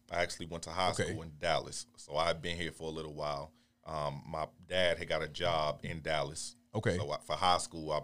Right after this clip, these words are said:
Speaker 1: pretty much moved with him. So finished high school in, in, in Dallas, actually got a, a basketball scholarship to go to, uh, Lincoln University,
Speaker 2: In
Speaker 1: um,
Speaker 2: Missouri,
Speaker 1: in
Speaker 2: right?
Speaker 1: Missouri.
Speaker 2: Yeah, yeah,
Speaker 1: And
Speaker 2: yeah.
Speaker 1: that's actually another H B C U.
Speaker 2: Yeah.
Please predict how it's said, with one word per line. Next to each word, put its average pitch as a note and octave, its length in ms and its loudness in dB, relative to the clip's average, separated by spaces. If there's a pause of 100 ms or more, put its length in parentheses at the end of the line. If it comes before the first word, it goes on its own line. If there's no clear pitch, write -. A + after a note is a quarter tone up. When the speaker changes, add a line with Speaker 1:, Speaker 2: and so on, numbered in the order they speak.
Speaker 1:
pretty E2 180 -8
much D#2 200 -6
moved D#2+ 240 -12
with D#2 100 -20
him. D2+ 180 -8 (560)
So D2 220 -4
finished F2+ 360 -2
high F#2+ 180 8
school F2 360 -4
in, E2+ 200 -6
in, E2 200 -8 (100)
in E2 160 -8
Dallas, E2+ 400 2
actually E2+ 320 -2
got D2+ 140 -6
a, D2+ 60 -8 (240)
a D2+ 40 -8
basketball D#2 460 -2
scholarship D#2+ 640 -8 (360)
to E2+ 60 -14
go D#2+ 140 -2
to, C#2+ 180 -2
uh, D2+ 140 2
Lincoln F2 380 -4
University, E2+ 760 -6 (540)
Speaker 2:
In E2+ 80 0
Speaker 1:
um, E2+ 60 4
Speaker 2:
Missouri, C#3 280 6
Speaker 1:
in F2+ 80 2
Speaker 2:
right? G#2 100 6
Speaker 1:
Missouri. F#2 380 2
Speaker 2:
Yeah, D#3 60 0
yeah, D3+ 100 2
Speaker 1:
And C#3+ 80 2
Speaker 2:
yeah. C3+ 60 4
Speaker 1:
that's G2 120 4
actually F#2 280 6
another F2+ 260 2
H E2 220 0
B F2 80 -8
C E2 160 -6
U. F#2+ 180 -2
Speaker 2:
Yeah. G#2+ 100 4